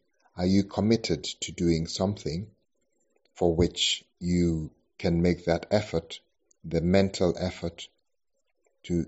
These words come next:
to find out more, to, to understand what's going on and therefore overcome it? I encourage you to go on your own journey of inquiry.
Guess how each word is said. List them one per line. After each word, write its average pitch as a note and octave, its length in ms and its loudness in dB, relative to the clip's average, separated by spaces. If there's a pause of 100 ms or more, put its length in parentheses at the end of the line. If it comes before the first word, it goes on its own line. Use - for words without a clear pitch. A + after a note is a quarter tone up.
(160)
to E2 380 -2 (280)
find G2 340 2
out E2 220 4
more, F2+ 480 2
to, D#2+ 380 -2 (600)
to - 200 -6
understand F2+ 600 2
what's E2 280 2
going E2 320 0
on D#2 280 -4
and E2+ 200 -2
therefore F2 420 4
overcome E2+ 520 -4
it? - 240 -18 (2250)
I G#2+ 120 4
encourage A2 560 6
you E2+ 140 0
to - 140 -6
go D#2+ 260 6
on D#2+ 100 2
your D#2+ 200 -4
own F2 220 0
journey E2 380 0 (100)
of E2 180 -8
inquiry. D#2 760 0